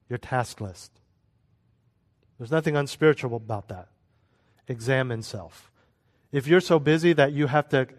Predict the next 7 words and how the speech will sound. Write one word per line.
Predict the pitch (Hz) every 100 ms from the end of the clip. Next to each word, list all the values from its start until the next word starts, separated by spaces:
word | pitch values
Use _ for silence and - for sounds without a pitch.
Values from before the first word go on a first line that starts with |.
| -
uh, | 131
schedule | - 151 147 135
date | 117 139 156
night, | 151 147 165
which | 127 127
is, | 123 110 - _ _ _ _ _ _ _
frankly, | 135 135 147 147